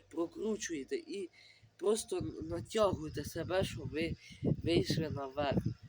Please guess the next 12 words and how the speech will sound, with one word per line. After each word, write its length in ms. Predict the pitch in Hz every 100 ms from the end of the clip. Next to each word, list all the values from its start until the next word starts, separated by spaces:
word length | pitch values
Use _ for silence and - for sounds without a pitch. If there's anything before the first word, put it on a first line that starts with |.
| - - - - - - - -
Да, 240 | 320 320 -
щоб 120 | 151 - - - - - -
просто, 540 | - 415 - 175 135
ну, 240 | 392 175 -
типа, 240 | 143 147
прям 280 | - 165 175 -
отако 520 | 156 165 - 190 165
силою 540 | - - 185 190 165
себе 360 | 131 151 - 151 - - - _ -
витащили. 640 | 170 170 - - 139 -
Це 200 | - 214
і, 280 | 285 320